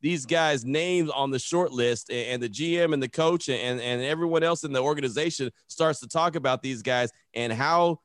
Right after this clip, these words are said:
or if they could survive without 'em. And again, I think it's gonna allow for a lot of quality players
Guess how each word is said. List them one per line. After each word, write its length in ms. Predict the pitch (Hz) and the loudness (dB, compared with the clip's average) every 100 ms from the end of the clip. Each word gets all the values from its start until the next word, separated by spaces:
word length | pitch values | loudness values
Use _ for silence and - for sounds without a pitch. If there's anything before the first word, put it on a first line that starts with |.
| _ - | _ 0
or 160 | 127 123 | 0 2
if 240 | 180 160 | 0 0
they 120 | 143 | -2
could 160 | 139 135 | -2 -2
survive 460 | 131 117 143 139 123 | -4 0 2 2 2
without 420 | 127 123 156 147 | -2 2 2 4
'em. 200 | 107 101 _ - | 0 -4 _ -6
And 200 | 117 117 | -4 -2
again, 320 | 120 156 147 | -4 -2 -2
I 80 | 117 | -2
think 180 | 160 143 | -2 -6
it's 100 | - | -4
gonna 200 | 143 120 | -2 -2
allow 400 | 123 139 143 127 | 0 0 2 0
for 160 | - | 0
a 80 | 107 | 0
lot 400 | 113 135 151 143 | 0 -2 0 0
of 100 | 120 | -2
quality 400 | - 156 156 143 | 0 4 4 0
players 480 | - 147 131 110 | -2 0 0 -2